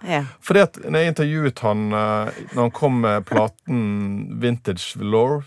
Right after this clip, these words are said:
Speaker 2: det var vel tidlig i tjue tjuetre, så, så, eh, som, da var jeg rett og slett til Oslo for å intervjue han. Han har sånn studio i en,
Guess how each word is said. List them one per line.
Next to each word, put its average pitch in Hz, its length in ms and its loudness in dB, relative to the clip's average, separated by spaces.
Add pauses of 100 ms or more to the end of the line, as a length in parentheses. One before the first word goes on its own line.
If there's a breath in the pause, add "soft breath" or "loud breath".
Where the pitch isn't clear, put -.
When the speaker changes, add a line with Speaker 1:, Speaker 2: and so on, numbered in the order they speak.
Speaker 2:
det - 180 -10 (280)
var 113 120 -2
vel 104 220 -6
tidlig 107 520 -6
i - 40 -12
tjue 104 160 -12
tjuetre, 123 420 -2 (640 soft breath)
så, 143 480 2
så, 151 220 0 (560)
eh, 120 60 0
som, 127 260 2
da - 160 0
var 135 160 4
jeg 123 80 6
rett 120 100 -2
og 147 60 -2
slett 131 80 -8
til 120 80 2
Oslo 120 260 -4
for 120 60 -2
å 107 60 -4
intervjue 110 340 2
han. 101 220 2
Han 107 100 0
har 110 160 2
sånn 107 420 -4
studio 101 540 0
i 101 140 -2
en, 95 240 -4